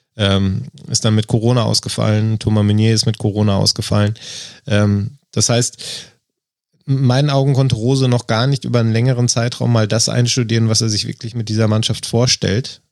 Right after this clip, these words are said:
Ähm, und war eher so als, als, ähm, ja, weiß nicht, so beim Puzzeln gefragt. Also er musste halt immer wieder verschiedene Lösungen finden für, für neue Probleme, die sich auftaten. Also in Rafael Guerrero zum Beispiel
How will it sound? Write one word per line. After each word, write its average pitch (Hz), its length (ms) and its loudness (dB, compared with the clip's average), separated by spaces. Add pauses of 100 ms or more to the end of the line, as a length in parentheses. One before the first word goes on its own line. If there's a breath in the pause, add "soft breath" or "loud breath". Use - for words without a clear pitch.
(160)
Ähm, 98 500 0 (300)
und 104 380 -2 (260)
war 101 120 -2
eher 107 260 2
so 107 140 0
als, 101 340 0
als, - 420 -2
ähm, 98 540 -4 (100)
ja, 95 240 -4 (1080)
weiß 110 200 -8
nicht, 104 200 -4
so 104 220 -8 (380)
beim 104 180 -2
Puzzeln 147 380 2
gefragt. 87 460 -4
Also 101 140 -2
er 101 60 0
musste 123 240 0
halt 113 160 0
immer 127 300 0
wieder 123 180 0
verschiedene 127 480 0
Lösungen 131 460 2
finden 139 460 0 (420 loud breath)
für, 117 340 0
für 120 140 0
neue 120 240 2
Probleme, 120 480 0
die 110 80 -2
sich 90 240 -4
auftaten. 92 560 -2
Also 98 160 0
in 95 80 0
Rafael 107 340 0
Guerrero 113 420 0
zum 110 160 -4
Beispiel 110 300 0